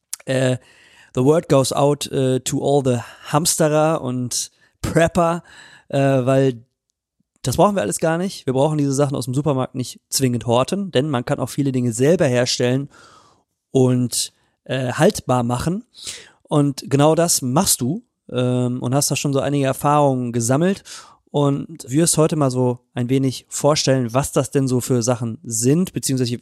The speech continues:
vielleicht auch, welche Pläne du noch hast, und mir f-, und den ZuhörerInnen vielleicht auch erklären, wie das Ganze funktioniert, äh, Dinge einzukochen und haltbarer zu machen.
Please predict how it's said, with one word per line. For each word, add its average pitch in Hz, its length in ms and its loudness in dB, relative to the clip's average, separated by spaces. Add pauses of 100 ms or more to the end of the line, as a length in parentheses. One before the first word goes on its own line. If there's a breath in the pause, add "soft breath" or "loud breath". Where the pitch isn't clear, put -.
vielleicht 127 260 -2
auch, 117 100 -4
welche 123 160 -4
Pläne 135 280 0
du 127 100 0
noch 123 180 0
hast, 165 320 0 (520 soft breath)
und 151 240 0
mir 147 300 4
f-, - 200 -4 (120)
und 151 240 -2
den 131 80 0
ZuhörerInnen 151 840 2
vielleicht 143 240 -2
auch 123 80 -8
erklären, 127 420 -4
wie 127 60 -2
das 120 180 -2
Ganze 123 400 -4 (580 soft breath)
funktioniert, 127 1040 0 (400 soft breath)
äh, 127 380 0
Dinge 139 340 0
einzukochen 151 680 0
und 117 220 -6
haltbarer 120 480 -2
zu - 140 -6
machen. 120 320 -4